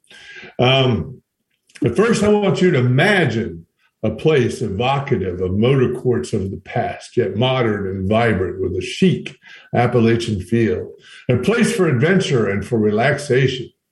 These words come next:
Imagine a place where you can fish in a mountain heritage trout stream, grill the catch on a fire, and eat, accompanied by fine wine or craft beers. Imagine a place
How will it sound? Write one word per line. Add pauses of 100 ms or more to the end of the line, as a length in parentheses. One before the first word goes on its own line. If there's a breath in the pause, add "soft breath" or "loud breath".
(320 loud breath)
Imagine
a
place
where
you
can
fish (280 soft breath)
in
a
mountain
heritage
trout
stream, (440)
grill
the
catch
on
a
fire,
and
eat, (480 loud breath)
accompanied (380 loud breath)
by
fine
wine
or
craft
beers. (600 soft breath)
Imagine
a
place